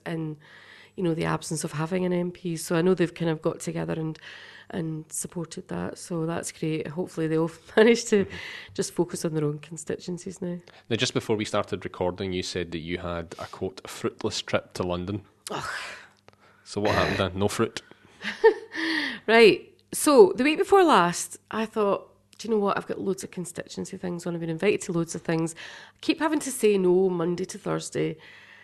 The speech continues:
Speaker 1: I'd really like to say yes to some of these things." Um, so I asked the whip,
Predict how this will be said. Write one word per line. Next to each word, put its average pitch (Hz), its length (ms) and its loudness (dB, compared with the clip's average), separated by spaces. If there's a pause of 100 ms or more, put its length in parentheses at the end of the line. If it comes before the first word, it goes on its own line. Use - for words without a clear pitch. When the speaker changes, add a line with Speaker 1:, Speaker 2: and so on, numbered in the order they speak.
(580)
Speaker 1:
I'd 185 140 -4
really 214 200 4
like 196 220 4
to - 80 -8
say - 160 0
yes 175 340 0
to 220 120 -10
some 214 200 0
of 208 80 4
these 220 220 0
things." 220 580 -2 (120)
Um, 175 520 0
so 175 580 0
I 170 340 0
asked - 380 -4
the 175 80 0
whip, 180 320 -2